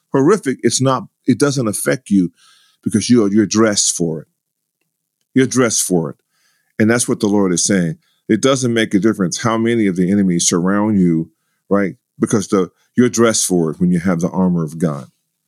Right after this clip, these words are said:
And then he says, "Take up the whole armor again so that you may be able to withstand." And then I said, it's interesting. You see God's heart here.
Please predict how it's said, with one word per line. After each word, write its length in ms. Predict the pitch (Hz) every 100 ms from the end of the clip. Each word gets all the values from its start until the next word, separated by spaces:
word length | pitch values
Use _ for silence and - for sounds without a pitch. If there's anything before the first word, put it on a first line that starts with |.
| _ _ _ _ _ _ _ _ _ _ _ _
And 180 | - 135
then 120 | 151
he 80 | 160
says, 280 | - 156 147
"Take 240 | - 160
up 140 | 165 151
the 100 | 156
whole 300 | 170 175 170
armor 340 | 165 156 123
again 480 | 107 95 92 80 78
so 160 | - 110
that 220 | 110 113
you 80 | 113
may 200 | 113 113
be 120 | 107
able 200 | 95 98
to 140 | -
withstand." 880 | 95 101 117 - - 113 104 82 78 - _ _
And 120 | 92 95
then 100 | 101
I 120 | 101
said, 300 | 101 117 104
it's 200 | 101 -
interesting. 500 | 123 120 117 110 101
You 80 | 101
see 200 | - 127
God's 320 | 110 101 -
heart 280 | - 165 151
here. 260 | 95 87